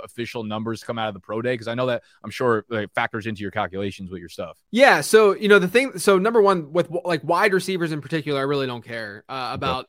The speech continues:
Speaker 2: athleticism and, and their metrics and stuff. I mean, I do to some degree because I do think that, that we'll see it reflected in draft capital. That's my, my hypo-, hypothesis as to why, like, the model doesn't care about it is because draft capital captures that stuff pretty well.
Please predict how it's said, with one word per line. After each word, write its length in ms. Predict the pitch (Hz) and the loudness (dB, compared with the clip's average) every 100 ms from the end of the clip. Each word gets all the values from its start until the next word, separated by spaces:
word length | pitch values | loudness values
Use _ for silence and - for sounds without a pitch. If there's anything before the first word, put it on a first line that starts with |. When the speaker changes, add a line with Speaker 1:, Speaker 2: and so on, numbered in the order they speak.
| - 147 | -8 -8
Speaker 2:
athleticism 580 | 139 135 123 123 123 123 | -8 -10 -10 -14 -14 -14
and, 180 | 120 - | -14 -12
and 220 | 131 131 | -10 -8
their 100 | 131 | -6
metrics 380 | 127 123 127 123 | -6 -8 -12 -10
and 80 | |
stuff. 160 | 123 143 | -6 2
I 20 | |
mean, 140 | 196 196 | 4 6
I 60 | |
do 140 | 185 214 | 4 2
to 80 | |
some 200 | 180 170 | 2 0
degree 380 | 147 123 143 151 | 0 -4 -2 -2
because 260 | 143 139 139 | -4 -6 -6
I 40 | |
do 140 | 139 147 | -4 -4
think 220 | 151 135 | -6 -4
that, 300 | 135 127 - _ | -4 -4 -8 _
that 300 | 143 127 - - | -8 -8 -8 -8
we'll 180 | 147 151 | -6 -4
see 240 | - 160 | -2 0
it 120 | 156 | 0
reflected 440 | 143 - 147 139 143 | -4 -4 -4 -4 -8
in 80 | |
draft 300 | 120 120 131 | -6 -4 -4
capital. 340 | 147 143 156 147 | 0 0 0 -2
That's 180 | 135 135 | -2 -6
my, 160 | 127 120 | -8 -8
my 160 | 131 | -8
hypo-, 360 | 120 127 131 127 139 | -6 -8 -6 -8 -6
hypothesis 640 | 135 131 131 127 143 131 | -4 -2 -2 -4 -10 -10
as 140 | 127 | -8
to 60 | 131 | -4
why, 200 | 123 127 | -2 -2
like, 160 | 127 | -4
the 80 | 123 | -8
model 320 | 120 113 120 | -6 -6 -4
doesn't 240 | 127 127 127 | -6 -8 -6
care 160 | 131 | -6
about 220 | 131 135 143 | -2 0 -2
it 60 | |
is 80 | 127 | -4
because 320 | 123 127 120 | -6 -8 -6
draft 280 | 127 120 123 | -2 -2 -2
capital 320 | 127 123 120 | -4 -6 -10
captures 400 | - 123 - 143 | -6 -6 -4 -6
that 180 | 135 127 | -6 -6
stuff 220 | - 139 | -6 -6
pretty 160 | 147 143 | -6 -4
well. 320 | 147 147 | -2 -2